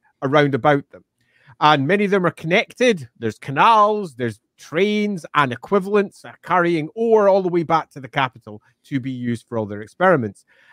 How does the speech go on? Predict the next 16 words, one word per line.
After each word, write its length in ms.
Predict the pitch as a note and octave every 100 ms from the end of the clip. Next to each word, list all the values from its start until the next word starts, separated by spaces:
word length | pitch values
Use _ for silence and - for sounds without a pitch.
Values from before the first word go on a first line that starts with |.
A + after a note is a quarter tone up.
| _
And 320 | D3 C#3+ C3
they 160 | C3 F#3
needed 400 | E3 G#3+ E3+ B2+
to 80 | D3+
maintain 720 | C#3 C3 - G3 D3 B2 A#2
their, 380 | C3+ C3+ A#2+ - -
uh, 240 | B2+ A#2+ G#2
dominance, 680 | - F3+ D3+ A#2 F2 _ _ _ -
not 280 | A3+ B3+ F3
just 280 | G#3+ G3+ -
because 380 | E3 E3 D3
it 100 | D#3
was 160 | C#3 A#2+
an 60 | B2+
important 400 | A#2+ D3 C#3 -
part 320 | C#3 A#2+